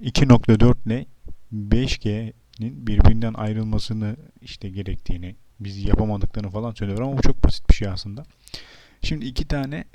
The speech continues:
Wi-Fi ayarımız var. Öncelikle modemi kurduğunuz zaman yukarıda iki nokta dört ve beş G'yi aynı, a-, aynı tut dediği zaman bu tiki kaldırıyoruz.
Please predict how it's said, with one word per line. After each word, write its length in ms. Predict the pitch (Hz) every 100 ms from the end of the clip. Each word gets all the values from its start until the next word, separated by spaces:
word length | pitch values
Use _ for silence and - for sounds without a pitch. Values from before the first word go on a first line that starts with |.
| _ _ _ 120
Wi-Fi 400 | 117 143 139 135
ayarımız 500 | 131 127 127 123 101
var. 160 | 85 - - - - - - - -
Öncelikle 460 | 120 117 147 - 139
modemi 360 | 123 131 143
kurduğunuz 420 | 135 127 135 151
zaman 260 | 131 120 143
yukarıda 380 | 135 - 135 131
iki 200 | 117 139
nokta 260 | 127 127
dört 220 | 131 135 -
ve 160 | 117
beş 240 | 127 127 -
G'yi 220 | 120 139
aynı, 400 | 127 123 120 127
a-, 220 | - 117
aynı 360 | 120 123 123 127
tut 220 | 135 -
dediği 280 | 123 135 120
zaman 320 | 107 131 127
bu 80 | -
tiki 260 | - -
kaldırıyoruz. 680 | - 117 120 123 131 110 123